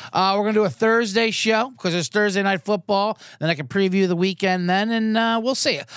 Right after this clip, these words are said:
We'll make this all official as we get down to it. But right now, um, not much to, uh, change other than we're probably moving it back from noon to one just so to get the team previews in there.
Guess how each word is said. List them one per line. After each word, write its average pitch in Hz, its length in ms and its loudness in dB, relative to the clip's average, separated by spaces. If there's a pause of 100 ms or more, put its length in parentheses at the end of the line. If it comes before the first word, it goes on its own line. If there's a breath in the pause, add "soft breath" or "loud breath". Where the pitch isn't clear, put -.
(160 loud breath)
We'll 392 160 2
make 381 160 -2
this 277 200 -2
all 247 200 4
official 220 420 0
as 190 160 0
we 175 80 -2
get 165 220 -2
down 160 240 0
to 151 80 2
it. 139 100 -2
But 165 80 0
right 247 240 2
now, 247 420 0 (1040 loud breath)
um, 165 640 0 (680)
not 220 260 2
much 220 340 0
to, 202 380 2
uh, 170 300 2
change 214 540 -2
other 190 220 2
than 185 180 0
we're 165 60 -4
probably 185 240 0
moving 170 240 0
it 143 60 -6
back 156 180 -2
from 143 180 -4
noon 147 200 0
to 139 60 0
one 131 280 0
just 120 200 -4
so 131 100 -2
to 120 80 -2
get 113 140 -4
the 110 60 -14
team 117 260 -8
previews 92 460 -12
in 58 140 -16
there. - 220 -18